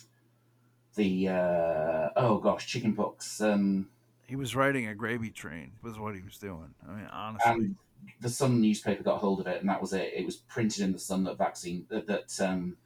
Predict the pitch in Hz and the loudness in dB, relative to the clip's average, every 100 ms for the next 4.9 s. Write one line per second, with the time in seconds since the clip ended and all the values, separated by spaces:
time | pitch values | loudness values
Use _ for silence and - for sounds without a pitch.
0 | - 104 98 98 95 90 90 87 - 98 | 0 4 6 6 6 4 -2 -2 -4 -4
1 | 90 85 - - - _ _ _ _ 92 | -2 -4 -10 -18 -20 _ _ _ _ -4
2 | 92 85 85 - _ _ _ _ _ _ | -2 -4 -8 -12 _ _ _ _ _ _
3 | _ _ _ _ _ 196 196 185 180 175 | _ _ _ _ _ 0 0 -4 -2 0
4 | 175 185 - - - 190 220 175 - | 0 -2 0 0 0 -2 -2 -4 -8